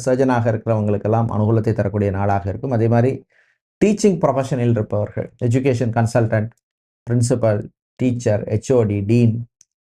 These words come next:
ப்ரொஃபசர், இவர்களுக்கெல்லாம் நன்மையை தரக்கூடிய ஒரு நாளாக இருக்கும். வெளிநாட்டு வாய்ப்பு சிலருக்கு கிடைக்கும்.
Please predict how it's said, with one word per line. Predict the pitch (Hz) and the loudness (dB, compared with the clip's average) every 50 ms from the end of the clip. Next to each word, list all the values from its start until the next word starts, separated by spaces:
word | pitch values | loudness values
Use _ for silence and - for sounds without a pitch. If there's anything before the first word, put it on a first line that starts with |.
| _ _ _ _ _ _ _ _ _ _ _ _ _ _ _ _ _ _ - 127 | _ _ _ _ _ _ _ _ _ _ _ _ _ _ _ _ _ _ -2 -2
ப்ரொஃபசர், | 123 113 139 135 127 - 127 110 101 - - - | 0 2 0 -2 0 0 -2 -2 -2 -2 -6 -6
இவர்களுக்கெல்லாம் | - 123 139 139 143 143 135 117 143 143 151 170 165 | 0 0 2 2 4 2 2 2 2 2 4 2 2
நன்மையை | 151 131 127 135 143 151 151 135 | 0 -2 -2 0 2 2 2 2
தரக்கூடிய | 123 127 120 113 117 120 117 120 | 2 0 0 0 2 2 2 4
ஒரு | 113 110 | 4 2
நாளாக | 107 107 107 110 110 107 101 - 104 | 0 0 0 2 2 0 0 0 -2
இருக்கும். | 92 - - - - - - - _ _ _ _ _ _ _ _ _ _ _ _ _ _ _ _ | -6 -6 -8 -10 -12 -16 -18 -18 _ _ _ _ _ _ _ _ _ _ _ _ _ _ _ _
வெளிநாட்டு | - 120 139 165 190 226 226 226 226 - - - 180 | 0 2 4 6 6 6 6 4 4 2 0 0 2
வாய்ப்பு | 160 151 143 143 - 156 156 | 4 4 2 2 -2 -6 -4
சிலருக்கு | - 135 123 113 107 107 110 - 117 | -2 0 0 0 0 -2 -4 -6 -8
கிடைக்கும். | 117 107 101 98 101 _ - - - - | -4 -4 -4 -4 -6 _ -10 -12 -12 -12